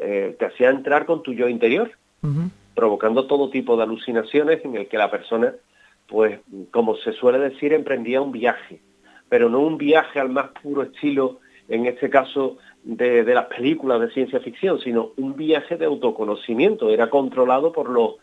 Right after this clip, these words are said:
Speaker 1: druidas, por los chamanes, de una forma muy puntualizada, y la verdad es que generaba, bueno, pues,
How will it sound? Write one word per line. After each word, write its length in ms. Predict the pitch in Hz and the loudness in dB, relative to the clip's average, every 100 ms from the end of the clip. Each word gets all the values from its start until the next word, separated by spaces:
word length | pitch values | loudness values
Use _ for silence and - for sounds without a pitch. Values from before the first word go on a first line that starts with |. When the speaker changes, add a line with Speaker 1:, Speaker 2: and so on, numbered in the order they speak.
| _ - _ | _ -20 _
Speaker 1:
druidas, 800 | 123 120 131 190 156 147 156 151 _ _ _ | -6 2 4 6 4 4 2 -4 _ _ _
por 220 | - 113 | -6 -4
los 180 | 110 104 | -6 -8
chamanes, 600 | - 107 123 156 139 139 - - - | -6 2 4 4 2 -2 -10 -20 -20
de 140 | 104 107 | -4 -2
una 180 | 120 127 | 0 -2
forma 380 | - 147 156 | 0 2 2
muy 280 | 147 131 160 | 2 2 0
puntualizada, 880 | 160 156 139 147 139 135 165 156 170 _ _ _ _ | 0 -6 0 0 0 2 2 2 -2 _ _ _ _
y 120 | 135 123 | -4 0
la 100 | 104 | 2
verdad 300 | 104 117 127 | 2 2 0
es 120 | - | -4
que 80 | 147 | -4
generaba, 640 | 151 143 131 135 147 165 - _ _ 95 | -2 0 4 4 4 -2 -8 _ _ -8
bueno, 220 | 113 117 | -4 -4
pues, 320 | 113 107 | -2 -4